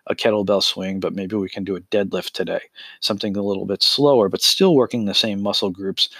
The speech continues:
still getting the same stimulus, still hitting the same why,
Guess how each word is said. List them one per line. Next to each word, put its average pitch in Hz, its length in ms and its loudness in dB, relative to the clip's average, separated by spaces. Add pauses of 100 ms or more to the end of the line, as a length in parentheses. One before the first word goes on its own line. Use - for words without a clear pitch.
(120)
still 190 720 4 (280)
getting 120 260 2
the 113 80 -4
same 107 240 -4
stimulus, 98 540 -4
still 160 800 4 (280)
hitting 139 380 2
the 107 80 -4
same 104 400 -4
why, 101 480 -2